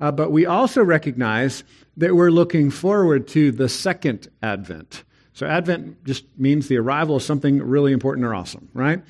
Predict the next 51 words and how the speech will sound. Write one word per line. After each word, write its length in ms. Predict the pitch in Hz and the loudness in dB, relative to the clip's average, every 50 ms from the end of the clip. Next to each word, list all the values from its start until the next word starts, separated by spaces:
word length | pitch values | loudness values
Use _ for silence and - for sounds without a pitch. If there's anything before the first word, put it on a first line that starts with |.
| - - _ _ _ _ _ | -20 -20 _ _ _ _ _
So 140 | - - 160 | -4 0 2
we're 120 | 175 196 196 | 4 4 2
saying 340 | 196 190 170 151 147 147 | 2 0 0 2 2 2
we're 120 | 147 175 175 | 4 4 4
looking 360 | 170 180 170 160 147 131 113 | 2 2 2 0 -2 0 0
back 680 | 147 147 165 196 202 175 135 151 - - - - - - | 0 0 2 2 2 2 0 -2 -4 -8 -12 -12 -6 -4
at 120 | 147 143 - | -4 -2 0
the 60 | 151 | 0
first 300 | 139 - 180 185 175 - | 2 4 4 4 4 4
Advent 400 | 170 147 139 131 127 139 131 139 | 2 2 2 2 0 -2 -2 -2
of 120 | 139 127 120 | -2 -4 -2
Jesus, 400 | 120 127 131 123 120 143 139 - | 0 0 2 2 2 0 0 0
that 100 | 147 135 | 2 2
he 80 | 135 | 2
came 320 | 135 - 160 170 165 147 139 | 2 0 0 0 0 0 0
and 100 | 131 127 | 0 0
fulfilled 320 | 131 117 - 151 151 143 | -2 -4 -2 -2 -2 0
all 100 | 139 139 | 0 0
these 140 | 139 135 131 | 0 0 0
Old 120 | 135 131 | -2 -2
Testament 300 | - 135 123 - 127 117 | -2 -2 -4 -4 -6 -6
prophecies, 600 | - 139 151 185 180 - - 113 104 117 113 - - _ _ _ _ _ _ _ - | -2 -2 -2 -2 -2 -4 -4 -4 -4 -4 -4 -8 -14 _ _ _ _ _ _ _ -2
and 80 | 127 | 0
we're 120 | 123 127 131 | 2 2 2
looking 260 | 135 127 135 117 107 | 0 0 0 -2 -4
forward 680 | - - - 160 165 156 135 113 98 101 95 - _ | -4 -4 -2 0 0 2 2 0 0 -2 -4 -6 _
to 100 | - 127 | -6 -4
him 200 | 104 113 113 104 | -2 -2 -4 -4
coming 320 | - - 120 120 117 107 104 | -4 -4 -2 -2 -2 -2 -2
again. 440 | 101 101 110 110 104 101 92 90 - - - - - - - - _ | -4 -2 -2 -2 -2 -2 -4 -6 -8 -12 -20 -20 -20 -20 -20 -14 _
And 100 | - 156 | -4 0
so 80 | 220 247 | 2 2
in 60 | 233 | 2
the 80 | 202 175 | 4 4
wintertime, 640 | 196 240 254 247 262 202 - 202 185 185 180 170 | 4 2 2 2 2 0 2 0 0 0 0 -2
it's 180 | 151 - - - | -4 -6 -4 -2
fitting 480 | - 180 180 190 196 196 196 190 160 | 2 2 4 4 4 2 0 0 -2
for 240 | 135 - 165 160 165 | -2 0 0 2 2
us. 220 | 175 185 165 - | 2 0 -2 -4
It 100 | 147 139 | -4 -2
makes 240 | 143 143 135 135 - | 0 0 0 -2 -4
sense 560 | - - - - 185 190 190 185 185 - - | -8 -6 -2 0 0 0 0 -2 -6 -6 -2
that 160 | - 165 160 160 | -2 0 0 0
the 80 | 151 | -2
church 280 | - - 170 160 160 - | 0 0 -2 -2 -2 -2
historically 540 | 160 151 - - 170 170 160 165 170 165 147 | -6 -4 -2 0 0 0 0 0 2 2 2
has 160 | 135 - - | 2 0 -2
celebrated 520 | - 160 147 151 156 156 160 160 160 151 | -4 -2 -2 0 0 0 0 0 0 0
the 60 | 151 | 0
birth 240 | 143 156 156 147 - | 0 0 0 -2 -2
of 220 | 147 131 123 - | -6 -10 -10 -12